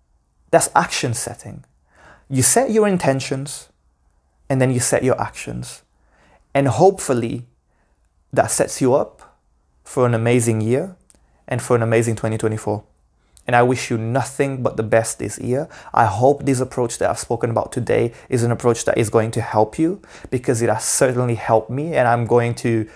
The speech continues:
keep you guys updated to how I'm doing and how I'm finding it, and I'm just gonna share more of the things that I do.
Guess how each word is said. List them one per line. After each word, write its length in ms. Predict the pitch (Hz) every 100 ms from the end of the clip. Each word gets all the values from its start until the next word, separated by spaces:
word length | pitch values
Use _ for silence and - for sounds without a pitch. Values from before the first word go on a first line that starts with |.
| - -
keep 160 | 135
you 60 | 135
guys 200 | 131 127
updated 380 | 123 123 127 123
to 100 | 110
how 160 | 120
I'm 160 | 139 143
doing 420 | 143 131 131 123
and 140 | 110
how 180 | 123 120
I'm 80 | 135
finding 360 | - 131 127 127
it, 120 | -
and 220 | 123 117 - -
I'm 80 | 139
just 140 | 160
gonna 160 | 185 185
share 320 | - 156 139
more 300 | 127 131 117
of 160 | 110
the 120 | - 120
things 300 | 143 139 123
that 160 | 117
I 140 | 110 110
do. 260 | 110 104